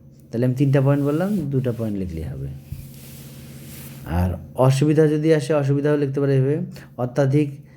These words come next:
প্রাথমিক ব্যয় অপ্রচলিত শক্তির উৎপাদনের ক্ষেত্রে প্রাথমিক ব্যয় যথেষ্ট বেশি। দুই নম্বর বলবে উন্নত প্রযুক্তির অভাব। অপ্রচলিত শক্তির উৎপাদনের জন্য যে উন্নত প্রযুক্তির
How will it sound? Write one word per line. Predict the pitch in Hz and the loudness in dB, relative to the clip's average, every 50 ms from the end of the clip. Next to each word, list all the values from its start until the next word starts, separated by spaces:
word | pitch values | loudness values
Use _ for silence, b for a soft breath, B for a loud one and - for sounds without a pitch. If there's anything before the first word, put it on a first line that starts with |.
| B B B - - | B B B -6 0
প্রাথমিক | 139 135 131 135 139 143 147 143 135 131 | 2 2 4 4 4 4 4 4 4 4
ব্যয় | 135 135 139 151 156 143 - - - | 4 4 4 2 0 -2 -6 -8 -6
অপ্রচলিত | 127 127 123 - 135 131 135 139 135 135 135 147 135 135 | -4 -4 -4 -4 -4 -4 0 0 0 2 2 0 0 0
শক্তির | 131 127 135 - - 147 143 156 B B B B B B - - | -4 -6 -4 -2 -2 -2 -2 -2 B B B B B B -8 -6
উৎপাদনের | 127 - - 143 135 127 135 131 135 139 135 135 | -6 0 2 4 4 6 6 4 6 4 4 4
ক্ষেত্রে | 135 127 117 - - 147 165 160 | 2 0 -2 -2 -2 -2 -2 -2
প্রাথমিক | 156 131 120 113 - 127 131 135 123 117 120 | -2 -2 -4 -2 -2 0 0 0 0 0 0
ব্যয় | 135 143 170 190 185 B B B B - - | 0 0 0 -2 -4 B B B B -8 -4
যথেষ্ট | 120 113 - 135 131 - - 139 | -4 0 2 2 2 2 2 0
বেশি। | 120 104 98 90 - - 87 80 85 B B B B B - 101 | 0 0 -2 -4 -6 -6 -8 -8 -8 B B B B B -4 2
দুই | 120 135 131 | 4 6 6
নম্বর | 135 131 135 135 135 | 8 6 6 6 6
বলবে | 135 135 143 147 147 143 151 | 6 6 4 4 2 2 0
উন্নত | 147 147 147 147 143 135 143 | 0 0 0 0 0 0 -2
প্রযুক্তির | 139 131 139 135 139 135 135 135 156 151 147 - - 107 | -2 0 0 0 0 0 -2 -2 -4 -4 -4 -4 -6 -4
অভাব। | 110 117 127 139 151 139 - - - B B B B B B B B - | -2 -2 0 -2 -2 -4 -8 -12 -18 B B B B B B B B 0
অপ্রচলিত | 120 127 127 131 139 135 139 139 139 143 131 135 | 2 2 4 4 4 6 6 6 4 4 2 2
শক্তির | 139 131 135 135 151 143 143 | 0 0 0 0 0 0 2
উৎপাদনের | 135 135 139 143 135 131 139 139 139 135 | 0 0 0 0 2 4 4 4 4 4
জন্য | 131 135 131 135 135 139 131 120 117 123 | 2 4 4 4 6 4 4 2 2 2
যে | 143 147 151 156 156 B B B B B B B - - | 2 2 2 2 0 B B B B B B B -4 0
উন্নত | 151 160 165 170 175 180 170 180 | 2 2 4 4 4 4 4 4
প্রযুক্তির | 180 - 165 160 156 151 160 147 139 - - 160 160 | 2 2 2 0 0 0 0 -2 -2 0 0 0 0